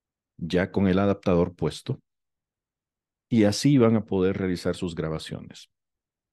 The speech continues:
Este pequeño micrófono es de marca Boya. Para mí es uno de los micrófonos que tiene bastante buen sonido.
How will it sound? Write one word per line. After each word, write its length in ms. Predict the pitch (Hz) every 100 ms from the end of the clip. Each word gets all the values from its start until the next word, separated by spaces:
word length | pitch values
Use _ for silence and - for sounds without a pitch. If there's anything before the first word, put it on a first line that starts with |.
| _ _ _ _ _ _ _ _ -
Este 300 | 113 - 156
pequeño 360 | 143 139 131
micrófono 580 | 131 113 90 - 101 113 -
es 200 | 90 90
de 100 | 95
marca 520 | 87 85 - 104 82
Boya. 580 | - 104 120 90 65 - _ _ _ -
Para 280 | 80 73
mí 280 | 76 104 151 -
es 280 | 90 90 -
uno 280 | 92 95 101
de 60 |
los 160 | 104 104
micrófonos 540 | 113 113 95 113 120
que 100 | -
tiene 300 | - 92 92 -
bastante 760 | 85 76 - 95 107 - 127 -
buen 340 | 101 98 104
sonido. 480 | 107 131 113 87 117